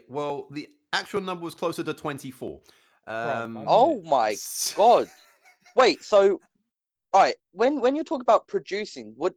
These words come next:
Speaker 3: what, what does that, like, how do you have twenty-four people making one song?
Speaker 1: No, it's like
Speaker 2: They
Speaker 1: twenty-four
Speaker 2: just
Speaker 1: people
Speaker 2: do
Speaker 1: worked on the album, so it might not certainly been twenty-four people worked on one
Speaker 3: Okay.
Speaker 1: song.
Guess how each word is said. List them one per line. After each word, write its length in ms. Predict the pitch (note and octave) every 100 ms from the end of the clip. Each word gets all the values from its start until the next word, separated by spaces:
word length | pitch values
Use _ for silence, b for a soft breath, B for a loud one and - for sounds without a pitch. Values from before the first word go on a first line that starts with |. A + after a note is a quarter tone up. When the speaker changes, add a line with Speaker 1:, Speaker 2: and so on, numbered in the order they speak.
| _
Speaker 3:
what, 160 | E3+ -
what 200 | E3+ G3
does 120 | G#3+
that, 240 | G#3+ F#3+ - _ _ -
like, 240 | C#3+ - _
how 280 | - - G3
do 140 | G#3 G#3
you 80 |
have 160 | G#3 F3
twenty-four 600 | - F#3 E3+ D#3 F3 D#3+
people 340 | - D#3+ - A#2+
making 340 | B2 - A#2
one 160 | A#2+ A#2
song? 260 | A#2+ G2+ - _ _ _ _ _ _ _ _ -
Speaker 1:
No, 180 | F3
it's 240 | A#2 D#3 -
like 160 | G3 D3+
Speaker 2:
They 120 | C#3
Speaker 1:
twenty-four 340 | G#3 F#3+ G3
Speaker 2:
just 40 | F3
Speaker 1:
people 180 | D#3+
Speaker 2:
do 60 | D3
Speaker 1:
worked 180 | D#3 C3+
on 60 | C3
the 140 | A#2+
album, 460 | A#2 B2+ G2 D2+ D2+
so 120 | - D3
it 60 |
might 180 | E3+ F#3+
not 140 | E3+
certainly 240 | D#3+ C3 B2
been 140 | A#2+
twenty-four 320 | G#2+ C#3+ C3
people 200 | B2+ G#2+
worked 160 | G#2+ B2
on 120 | A#2+
one 160 | C3+ A2+
Speaker 3:
Okay. 100 | G2
Speaker 1:
song. 220 | F2 D#2